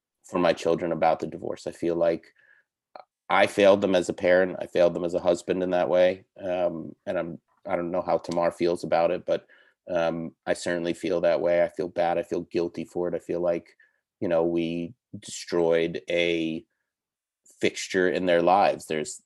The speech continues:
that image from that movie In and Out from Pixar, and it shows, like, Family Island.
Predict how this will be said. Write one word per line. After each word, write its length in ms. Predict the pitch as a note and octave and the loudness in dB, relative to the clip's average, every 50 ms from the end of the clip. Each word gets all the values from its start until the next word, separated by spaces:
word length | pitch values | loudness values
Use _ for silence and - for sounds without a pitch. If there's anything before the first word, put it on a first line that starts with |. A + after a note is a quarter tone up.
| _ - | _ -18
that 300 | - - F#2 F2 E2+ - - | -8 -2 0 0 0 0 0
image 340 | F#2+ F2+ F2+ E2+ D#2+ D#2 - | -4 -2 -2 -2 -4 -6 -6
from 180 | - - E2 | -6 -4 -2
that 180 | E2+ E2 D2+ C2 | 0 -2 -2 0
movie 260 | D#2+ E2+ E2 D#2 F2 | 0 0 0 0 -4
In 200 | D2+ - F2 F#2 | -6 -6 -6 -6
and 100 | E2+ E2 | -4 -4
Out 320 | D#2+ D#2+ D#2+ D2 C#2+ - - | -2 -2 -2 -2 -4 -6 -8
from 160 | - D#2 D#2 | -12 -12 -8
Pixar, 580 | - - F2+ - - - - C2+ C#2+ C#2 C2+ | -4 -4 -4 -4 -2 -4 -2 0 0 0 0
and 100 | B1+ B1+ C2 | -2 -4 -8
it 80 | B1+ | -10
shows, 260 | - - E2+ D#2+ D#2 - | -6 -4 -4 -2 -2 -2
like, 140 | D#2+ - | -4 -4
Family 500 | - - - F#2+ F2+ F2 F2+ F2+ F2+ F2 | -4 -2 0 2 2 2 2 2 0 0
Island. 540 | - D#2 E2 D#2+ E2 D#2+ D#2 D2+ - D2+ - | 2 2 2 2 0 0 -2 -6 -8 -12 -16